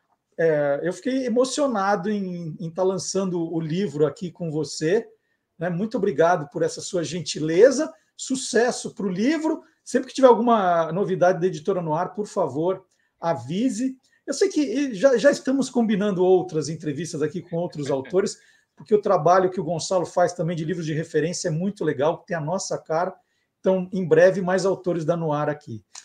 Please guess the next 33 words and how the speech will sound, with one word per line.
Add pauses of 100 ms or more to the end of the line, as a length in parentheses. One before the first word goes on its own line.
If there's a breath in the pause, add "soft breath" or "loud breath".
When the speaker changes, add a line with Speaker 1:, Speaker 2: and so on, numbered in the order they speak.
(160)
Speaker 1:
Então,
Speaker 2:
Eu
não,
Speaker 1:
muito
Speaker 2:
não
Speaker 1:
obrigado
Speaker 2:
podia
Speaker 1:
de
novo,
Gonçalo. (200)
Speaker 2:
Tá,
só
pra
fechar,
eu
não
podia
deixar
de,
de, (460)
de,
de
fazer
o
lançamento
no
seu
programa,
porque
você, (320 loud breath)
talvez
você
não,